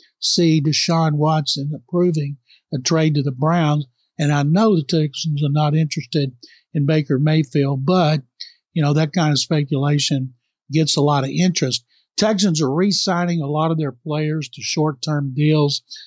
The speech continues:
and, uh, free agency's coming up. It can be made official at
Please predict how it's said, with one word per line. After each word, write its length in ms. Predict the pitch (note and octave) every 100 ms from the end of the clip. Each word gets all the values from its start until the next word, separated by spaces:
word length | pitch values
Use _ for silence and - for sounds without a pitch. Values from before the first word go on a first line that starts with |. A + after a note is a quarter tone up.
| - _
and, 360 | F#3 D#3+ D#3 D#3+
uh, 300 | D3 C#3 C3 C#3+ - -
free 200 | F3+ F3
agency's 580 | E3 D#3+ C#3 - C#3+
coming 360 | - D#3+ D#3 D3
up. 240 | D3 C#3+ _ _ _ _
It 140 | D3+ B2+
can 140 | C#3+
be 120 | C#3+
made 360 | C#3+ D3+ C#3+ C#3
official 640 | C#3 - E3 D#3+ - D3+
at 80 | B2+